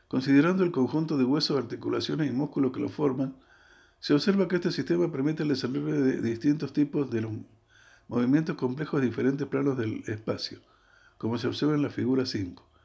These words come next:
Estos movimientos se han ido organizando como consecuencia del desarrollo filogenético, por lo que, con el tiempo y las necesidades funcionales de la mano, se han logrado movimientos de flexo, extensión,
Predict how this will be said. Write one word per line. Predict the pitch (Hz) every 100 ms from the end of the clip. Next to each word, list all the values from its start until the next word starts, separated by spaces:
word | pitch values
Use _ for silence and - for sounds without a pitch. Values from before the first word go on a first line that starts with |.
| _ _ _ _ -
Estos | 175 196
movimientos | 185 156 165 180 170
se | 143
han |
ido | 143 156
organizando | 143 123 123 160 165 151
como | 123 117
consecuencia | 117 - - - 151
del | 120
desarrollo | 110 113 143
filogenético, | - 113 - 117 156 147 135 135 135 _ _ - - _ _ _ -
por | 147
lo | 143
que, | 175 123
con | 113 120
el | 117
tiempo | 151 170 160
y |
las | 143
necesidades | 113 131 143 139
funcionales | 135 127 131 147
de | 139
la | 135
mano, | 147 131 135 - _ _ _ _
se | - 160
han |
logrado | 170 156 170
movimientos | 160 131 127 156 156 135
de |
flexo, | 110 147 147
extensión, | 139 123 110 139 156